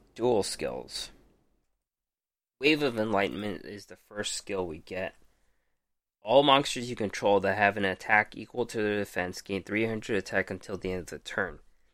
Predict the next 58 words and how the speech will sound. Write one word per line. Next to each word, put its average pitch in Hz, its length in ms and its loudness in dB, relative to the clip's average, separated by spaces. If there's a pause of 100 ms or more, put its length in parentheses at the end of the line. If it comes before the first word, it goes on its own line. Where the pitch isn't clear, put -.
(120)
This 107 100 -6
skill 123 300 2
can 120 160 0
only 110 140 8
be 107 100 0
used 107 420 2
once 92 280 -4
per - 200 -18
turn. 90 380 -14 (760)
So 135 60 0
this 151 140 2
is 190 140 0
like, - 300 6
uh, 90 280 -2
Tie 107 280 10
That 92 220 -2
Binds. 98 340 -2
That's 104 160 0
the 101 140 -2
upside 107 320 4
of 95 80 0
Tie 101 200 4
That 101 120 2
Binds, 104 260 4
'cause 101 200 -10
the 92 80 -10
most 90 300 -6
you 95 60 -8
get 95 120 -2
is 92 100 -2
three 110 200 -2
hundred. 107 380 -2 (800)
Um, 87 600 -2 (480)
it's - 160 -20
meant 165 140 0
for 147 300 4
Duza 120 360 4
the 113 80 4
Meteor 104 420 2
Cubic 101 380 -4
Vessel, 107 400 2
'cause 101 240 -8
that 98 140 -6
has 98 200 4
sixteen - 380 -2
hundred, 92 280 -2
sixteen - 420 0
hundred. 120 280 4
I'm 98 160 0
sure 170 260 10
there 156 200 8
are 127 60 10
other 117 220 6
monsters 95 500 2
that 87 160 -2
it 82 60 -6
works 78 340 0
for. 101 420 4